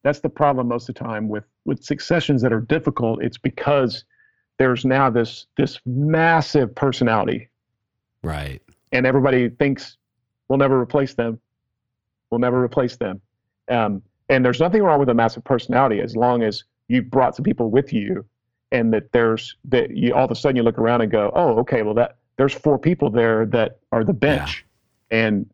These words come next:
Speaker 1: man, they can step in and run this thing and, and make it hum, even though we still love that massive personality.
Speaker 2: And, and this is an issue not just, I know, 'cause most people are probably thinking mega church, mega church, mega church. Actually, this is a really huge issue in tiny churches.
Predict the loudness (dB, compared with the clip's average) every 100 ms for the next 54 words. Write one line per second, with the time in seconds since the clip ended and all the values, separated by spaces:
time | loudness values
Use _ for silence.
0 | 0 2 4 2 0 0 0 0 0 0
1 | 0 0 -2 0 0 0 -2 -4 -8 -4
2 | -2 -2 -2 0 0 0 2 2 0 -4
3 | _ _ 0 2 4 2 2 0 2 2
4 | 2 2 0 0 -2 -4 -4 -4 -2 -4
5 | -4 -6 -8 _ _ _ _ _ _ _
6 | _ 2 4 2 2 2 4 4 4 2
7 | 2 0 2 4 4 2 4 4 2 0
8 | -2 -2 0 0 0 0 0 2 0 0
9 | -2 -2 0 -2 0 -2 -4 -4 -2 -2
10 | -2 -4 -6 -4 -6 -6 -6 -8 -6 -6
11 | -6 -6 -8 -10 -8 -6 -2 0 0 0
12 | 2 2 4 4 4 2 0 0 -2 -2
13 | -6 -6 -8 -8 -12 -14 -14 -16 -14 -14